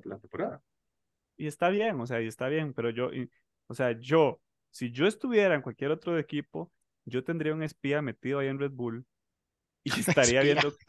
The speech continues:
Speaker 2: qué carajos es lo que tiene ese carro de más, porque no, no es, no, no, no es normal. Ya, o sea, ya para mí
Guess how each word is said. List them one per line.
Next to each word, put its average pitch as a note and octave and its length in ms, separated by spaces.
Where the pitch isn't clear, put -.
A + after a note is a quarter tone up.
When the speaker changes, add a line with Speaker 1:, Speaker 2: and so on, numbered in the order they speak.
Speaker 2:
qué G3 320
carajos D#3+ 600
es D3 100
lo D#3 100
que D3 100
tiene C3+ 220
ese C#3 120
carro B2+ 240
de B2 60
más, A#2 220
porque A2+ 280
no, A2+ 180
no A#2 180
es, A#2+ 60
no, C3+ 200
no, A#2+ 280
no A#2+ 280
es C3 60
normal. B2 640
Ya, A#2+ 360
o A#2 80
sea, A#2 160
ya A#2 120
para C#3 180
mí B2 100